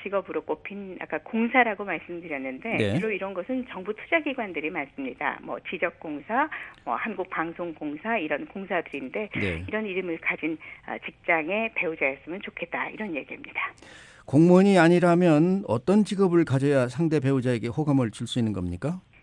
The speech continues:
Speaker 1: 네, 공무원 다음으로 꼽힌 직업은, 어, 의사, 약사, 그리고 선생님, 교사였습니다.
Speaker 2: 네.
Speaker 1: 사자가 달린 직업이 많습니다.
Speaker 2: 그렇네.
Speaker 1: 아,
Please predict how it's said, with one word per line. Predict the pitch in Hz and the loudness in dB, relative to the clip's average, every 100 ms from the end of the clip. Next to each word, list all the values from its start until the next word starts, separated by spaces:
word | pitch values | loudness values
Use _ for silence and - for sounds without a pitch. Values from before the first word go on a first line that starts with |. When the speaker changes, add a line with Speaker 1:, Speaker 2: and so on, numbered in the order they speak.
| _ _ _ - | _ _ _ -14
Speaker 1:
네, | 190 165 147 - - - - | -8 -6 -6 -8 -6 -6 -6
공무원 | 226 254 262 | 0 4 4
다음으로 | - 220 254 254 | 6 6 6 4
꼽힌 | 247 - 254 233 - | 2 0 -2 -2 -2
직업은, | 196 190 247 285 285 294 _ 165 | 0 2 2 0 0 -4 _ -2
어, | 160 156 151 143 - | 0 2 0 -2 -2
의사, | 208 196 - 139 269 - _ _ 175 | -2 0 0 4 2 2 _ _ -4
약사, | 147 - - 254 349 - - | -4 0 6 8 6 -6 -6
그리고 | 165 135 - - | -6 -4 -6 -4
선생님, | 277 240 160 127 - | -2 -2 -4 -8 -8
교사였습니다. | - 196 196 139 - 139 - 104 | -4 2 4 4 0 -12 -10 -4
Speaker 2:
네. | 95 87 87 90 104 107 | -2 0 -2 -2 -2 -2
Speaker 1:
사자가 | 302 311 277 254 | 0 4 4 4
달린 | 196 165 156 220 | 2 0 -4 -4
직업이 | 165 151 | -4 -4
많습니다. | 180 160 - - 160 - | -6 -6 -8 -16 -8 -2
Speaker 2:
그렇네. | 123 127 107 87 85 | 2 2 2 0 -4
Speaker 1:
아, | 113 | -6